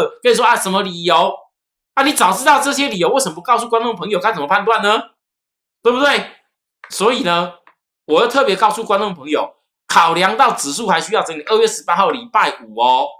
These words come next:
因此，投资人要特别注意指标到了过热区，而强势的股票要找短线获利高点，不是为了强势追主流而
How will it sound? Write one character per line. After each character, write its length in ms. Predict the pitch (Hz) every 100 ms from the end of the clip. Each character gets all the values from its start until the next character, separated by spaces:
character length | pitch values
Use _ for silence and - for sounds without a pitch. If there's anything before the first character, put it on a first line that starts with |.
| _ _ _ _ _ _ _ _ _
因 160 | - 233
此， 140 | 175
投 160 | 151 151
资 200 | 190 196
人 100 | 139
要 100 | 180
特 180 | 180 202
别 160 | 147
注 200 | 151 185
意 60 | 180
指 200 | - -
标 160 | 151 -
到 140 | 165
了 80 | 127
过 180 | 156 156
热 140 | 147
区， 300 | - 135 147 - -
而 100 | 151
强 220 | - 143
势 120 | - 214
的 100 | 160
股 220 | 110 113
票 280 | 165 147 - -
要 100 | 214
找 160 | 185 131
短 200 | 127 117
线 100 | 165
获 140 | 170
利 120 | 180 151
高 180 | 151
点， 220 | 147 110 92
不 120 | 165
是 120 | 214
为 140 | 220
了 100 | 165
强 280 | 156 139 127
势 200 | - 220
追 220 | - 180
主 280 | 175 - 127
流 100 | 123
而 240 | 127 147